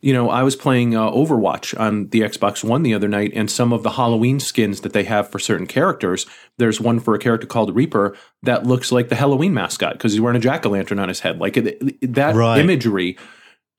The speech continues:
Speaker 1: is so iconic that even in the albums that I didn't buy of Helloween's,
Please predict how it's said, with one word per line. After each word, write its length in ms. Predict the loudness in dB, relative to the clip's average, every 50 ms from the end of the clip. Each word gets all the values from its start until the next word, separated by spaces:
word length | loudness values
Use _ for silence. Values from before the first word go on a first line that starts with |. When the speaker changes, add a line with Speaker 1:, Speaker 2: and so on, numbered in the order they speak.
| _
Speaker 1:
is 180 | 0 2 2 0
so 540 | 0 0 2 2 4 4 2 2 0 -2 -2 -2
iconic 680 | -2 -2 -2 -2 -2 0 0 0 0 -2 -8 -16 -18 -20 _ _ _ _ _ _ _ _ _ -8
that 400 | -2 0 0 2 2 0 0 0
even 300 | 0 2 2 4 2 2
in 160 | 2 2 2 2
the 160 | 2 2 2
albums 380 | 0 0 2 2 2 0 2
that 120 | 2 2 2
I 80 | 2 2
didn't 300 | 2 2 2 2 0 0
buy 320 | 0 0 0 2 0 0
of 220 | 0 0 -2 -2 0
Helloween's, 680 | 0 0 0 0 0 -2 -2 -2 -4 -4 -6 -8